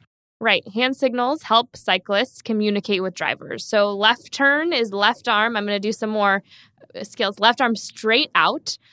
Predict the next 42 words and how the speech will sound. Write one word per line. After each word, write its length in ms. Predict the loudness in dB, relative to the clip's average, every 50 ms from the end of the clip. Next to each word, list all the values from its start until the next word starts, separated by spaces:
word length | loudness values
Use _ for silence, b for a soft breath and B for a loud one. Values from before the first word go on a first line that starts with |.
| b b b b -10
Right 360 | -4 0 2 2 2 2 -2
turn 420 | -2 0 0 2 2 0 0 -2
can 180 | -2 -4 -4 -2
either 320 | -2 -2 -2 0 0 0
be 380 | -2 -2 -4 -4 -4 -4 -4 -4
the 160 | -4 -2 0
left 240 | 0 0 0 0 -2
arm 300 | -4 -4 -4 -6 -8 -4
bent 240 | -2 -2 0 0 -4
at 100 | -8 -8
the 160 | -8 -6 -4
elbow 460 | -4 -4 -4 -4 -2 0 0 2 2
with 160 | 0 -2 -4 -4
the 100 | -6 -8
hand 440 | -8 -8 -6 -4 -4 -4 -4 -6 -10
pointing 320 | -10 -8 -6 -6 -4 -4 -6
up 140 | -6 -8
towards 240 | -8 -8 -8 -8 -8
the 80 | -10 -12
sky, 420 | -8 -2 0 2 2 4 2 0 -4 _ -2
or 580 | 2 4 6 6 6 6 8 6 6 4 2 -2 _ _ _ _ _ -4
the 140 | -2 0
right 200 | 4 4 4 4
arm 280 | 2 0 -2 -2 -4 -8
straight 300 | -12 -10 -8 -6 -6 -6
out. 440 | -6 -6 -6 -6 -8 _ -12 -14 -14 -16 _ _ _ _ _ b b b b b b b
Um, 280 | 0 0 0 0 0 -2
and 160 | -2 0 0
then 140 | -2 0 0
there's 180 | 0 0 -2
a 60 | -4
few 200 | -8 -4 -4 -2
more, 240 | -2 0 0 0 2
like 220 | 0 0 -2 -4 -8
stop. 540 | -14 -8 0 4 4 6 6 4 2 0
I 60 | -8 -8
think 280 | -4 -4 -4 -4 -4
you 100 | -6 -8
put 200 | -6 -6 -6 -6
your 120 | -4 -4 -4
arm 220 | -4 -4 -4 -6
down. 720 | -2 2 4 6 8 8 8 8 8 8 6 4 2 0